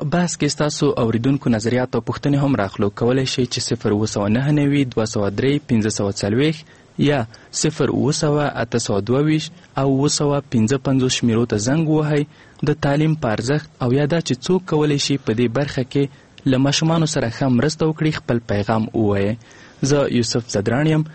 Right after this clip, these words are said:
او د تخنیک په برخه کې رامین کاکړ همکاري کوي. ښاغلی استاد، تاسو چې د تعلیم په برخه کې ډیر کار کړی دی، تاسو ته تر ټولو ښه معلومیږي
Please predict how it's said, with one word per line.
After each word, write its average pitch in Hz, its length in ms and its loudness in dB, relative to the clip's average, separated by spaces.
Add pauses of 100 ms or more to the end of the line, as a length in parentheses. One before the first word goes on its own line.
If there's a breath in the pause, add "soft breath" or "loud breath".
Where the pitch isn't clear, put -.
(240 loud breath)
او 147 40 2 (100)
د 135 140 -2
تخنیک 151 380 0
په 120 120 -2
برخه 131 200 -2
کې 117 180 -2
رامین 107 320 2
کاکړ 120 380 -2
همکاري 101 460 -2
کوي. 117 200 2 (480 loud breath)
ښاغلی 180 280 0
استاد، 170 340 -2 (240)
تاسو 165 300 0
چې 139 240 -2
د 117 180 -2
تعلیم 123 300 2
په 123 120 0
برخه 127 220 -2
کې 110 440 0
ډیر 117 120 2 (140)
کار 120 260 -2
کړی 110 260 0
دی، 107 80 0 (120)
تاسو 120 180 -2
ته - 80 -6
تر 127 180 0
ټولو 160 240 2
ښه 170 160 0
معلومیږي 139 520 0